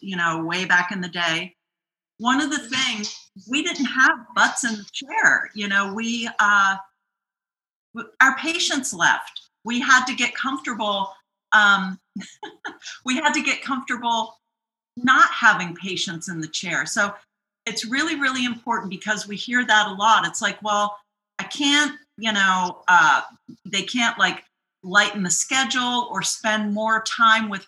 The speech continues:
patients because we have to keep people in the chair." And I think, I personally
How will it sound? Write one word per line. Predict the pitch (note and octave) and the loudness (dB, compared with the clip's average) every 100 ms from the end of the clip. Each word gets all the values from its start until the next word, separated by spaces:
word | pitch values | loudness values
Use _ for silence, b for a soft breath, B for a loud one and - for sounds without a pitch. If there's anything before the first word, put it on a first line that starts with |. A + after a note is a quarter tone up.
| - | -6
patients | C4+ D4+ - F#3+ E3 F3+ - - _ _ _ _ - | -2 0 0 0 -2 -4 -10 -12 _ _ _ _ -16
because | G3+ A3+ A3 G#3+ | -2 0 2 0
we | G#3 | -6
have | F#3+ A3+ - | 4 4 4
to | - | -4
keep | - A3+ F#3 | -6 -8 -8
people | - A3 F#3+ F#3+ F#3 | -10 -10 -8 -8 -6
in | F3 | -8
the | D#3+ | -6
chair." | - G#3 F3 C#3+ - B _ | -6 -2 2 2 -2 B _
And | G#3+ - | -10 -2
I | B3 | 0
think, | E4 - B3+ B3 A#3+ _ _ - | -2 -6 -2 -2 -4 _ _ 0
I | A3+ B3 - | 0 0 -2
personally | A3+ - C4 C4 C4+ D4 D4 | -2 -2 -6 -4 -4 -4 -8